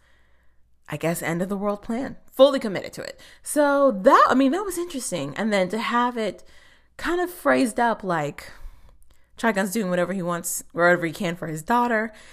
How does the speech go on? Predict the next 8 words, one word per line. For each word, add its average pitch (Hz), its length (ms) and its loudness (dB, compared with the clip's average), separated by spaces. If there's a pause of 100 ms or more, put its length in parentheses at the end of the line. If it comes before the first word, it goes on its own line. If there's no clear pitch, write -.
(100)
So - 100 -12
he 147 160 -4
saves 151 380 -4
Beast 233 460 -4
Boy. 226 560 -2 (500)
And 160 200 -4
Raven 156 340 -2
is - 200 -8